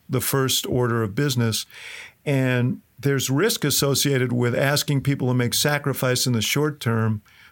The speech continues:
for important goals in the long term. And that's really what's been, uh,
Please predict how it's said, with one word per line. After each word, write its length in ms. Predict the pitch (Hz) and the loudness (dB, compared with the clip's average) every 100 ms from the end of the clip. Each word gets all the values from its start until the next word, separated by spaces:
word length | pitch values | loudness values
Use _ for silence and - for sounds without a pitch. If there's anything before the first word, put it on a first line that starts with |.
| - | -14
for 540 | - 120 123 117 107 - _ _ | -6 -2 0 0 -2 -10 _ _
important 760 | 127 120 - 143 135 127 117 107 | -2 -2 0 0 0 0 0 0
goals 400 | 127 120 123 101 | 0 2 0 0
in 80 | 107 | 0
the 80 | |
long 420 | 101 107 113 120 117 | 2 0 0 0 -2
term. 380 | 117 107 101 - - - - - | -2 0 -2 -6 -16 -16 -14 -4
And 160 | 139 | 0
that's 240 | 156 175 - | 2 0 0
really 280 | 165 175 | 2 2
what's 280 | 139 127 120 | 2 2 -2
been, 440 | - 131 120 113 - _ _ _ | -2 0 2 0 -2 _ _ _
uh, 380 | - 120 113 113 | -2 0 0 -2